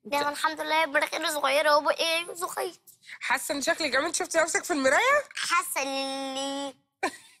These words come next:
Speaker 1: الحتة دي كده من مناخيري بقى لونها برتقاني.
Speaker 2: طب انا هسيبكم مع بعض شوية كده تتعرفوا على بعضكم، واروح انا اجيب الملوخية واجي، ماشي؟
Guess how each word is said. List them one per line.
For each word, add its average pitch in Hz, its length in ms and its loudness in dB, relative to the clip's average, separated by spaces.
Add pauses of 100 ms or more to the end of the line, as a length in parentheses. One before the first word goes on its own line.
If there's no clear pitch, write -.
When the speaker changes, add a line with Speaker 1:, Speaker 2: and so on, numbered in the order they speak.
(420)
Speaker 1:
الحتة 381 400 0
دي 311 260 -6
كده 349 280 0
من 294 200 -4
مناخيري 285 960 -2 (680)
بقى 240 800 -4
لونها 285 200 -2
برتقاني. 247 560 -2
Speaker 2:
طب 247 180 0
انا 285 220 2
هسيبكم 302 380 0
مع 240 160 6
بعض 294 300 2
شوية 302 400 2
كده 320 200 0
تتعرفوا 269 540 4
على 269 140 4
بعضكم، 240 320 0
واروح 311 200 4
انا 302 100 2
اجيب 302 160 -4
الملوخية 294 500 2
واجي، 220 320 0
ماشي؟ 247 260 -2